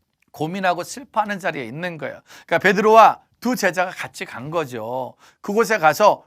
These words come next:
"너희도 깨어 기도하자." 말합니다. 근데 사십 절에 보니까요, "너희도 깨어 기도하자." 말했는데, 제자들에게 오사 그 자는 것을 보시고 베드로에게 말씀하시되,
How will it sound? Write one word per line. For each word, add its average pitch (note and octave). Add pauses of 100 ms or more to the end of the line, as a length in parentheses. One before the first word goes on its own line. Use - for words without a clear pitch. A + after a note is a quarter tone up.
(120)
"너희도 F3+
깨어 G3+ (180)
기도하자." F#3+
말합니다. A#2+ (260)
근데 E3+
사십 G3
절에 G3
보니까요, C3+ (280)
"너희도 G#3+
깨어 A3
기도하자." A#3
말했는데, E3+ (200)
제자들에게 G#3
오사 F3
그 F#3
자는 F3+
것을 G3
보시고 D#3+
베드로에게 D#3
말씀하시되, C#3